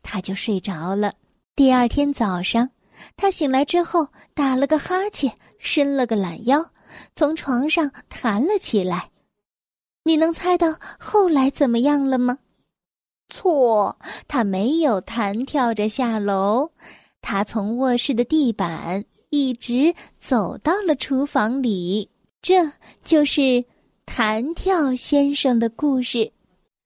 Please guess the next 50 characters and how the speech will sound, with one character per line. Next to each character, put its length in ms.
小 180
乖 140
乖， 260
今 180
天 140
的 80
故 220
事 240
就 160
为 120
你 160
讲 260
到 160
这 100
儿 140
了。 220
如 160
果 200
你 120
想 220
听 180
到 220
更 180
多 200
的 240
中 260
文 300
或 180
者 140
是 140
英 200
文 160
的 80
原 220
版 180
故 160
事， 240
欢 200
迎 80
添 220
加 300
小 260
丽 220
的 320
微 160
信 240
公 180
众 180
账 220
号 380